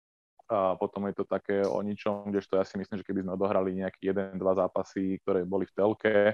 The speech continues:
a bolo by to proste pravidelné, tak tí ľudia možno, že prídu. Lebo dneska tá generácia je taká, že proste tá vizibilita tam musí byť a, mm, toto by proste veľmi pomohlo.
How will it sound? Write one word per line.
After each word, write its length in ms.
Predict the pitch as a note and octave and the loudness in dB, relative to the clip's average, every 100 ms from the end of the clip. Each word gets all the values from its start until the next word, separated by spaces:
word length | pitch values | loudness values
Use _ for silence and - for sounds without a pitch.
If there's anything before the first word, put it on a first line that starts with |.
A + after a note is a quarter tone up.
| - _ _ _ _ _ _ - | 0 _ _ _ _ _ _ -10
a 280 | - - | -4 -2
bolo 280 | - F3+ F#2+ | -2 -4 -4
by 80 | F#2+ | -4
to 120 | G2 | -4
proste 440 | G#2+ G2 F#2 - G2 | -4 -2 -2 -2 0
pravidelné, 720 | - G2+ G2 F#2+ F#2+ G2 G2 | 4 4 4 0 -2 -2 -4
tak 160 | - F#2 - | -4 -6 -4
tí 80 | |
ľudia 240 | F#2+ F#2 F#2 | -2 0 0
možno, 280 | F2 F#2 F#2+ | -2 -6 -6
že 120 | F#2+ | -6
prídu. 360 | F#2 F#2 E2+ - - | -4 -4 -4 -8 -18
Lebo 160 | - | -10
dneska 240 | F2 - F#2+ | -10 -6 -2
tá 120 | F#2+ | -2
generácia 440 | F#2 F#2 F2+ G2 | 0 -2 -2 -2
je 80 | F#2 | -4
taká, 280 | F2+ G2 F2+ | -2 0 0
že 120 | F2+ | -2
proste 280 | - F2+ G2 | -10 -10 -6
tá 120 | F#2 | -6
vizibilita 440 | F#2 F2 F#2 F2 | -4 -2 -4 -4
tam 200 | F#2 F#2 | -4 -4
musí 200 | F#2 - | -6 -8
byť 220 | E2+ F2+ - | -6 -6 -6
a, 200 | F2 E2+ E2 _ G2+ | -6 -6 -8 _ -14
mm, 240 | F#2 F2+ G#2 _ | -12 -12 -16 _
toto 160 | - - | -10 -6
by 120 | F2+ | -6
proste 320 | F2 F#2 - | -6 -8 -6
veľmi 240 | F2 F2+ F#2 | -6 -6 -6
pomohlo. 480 | F#2 F#2 G2 G2+ | -4 -2 0 0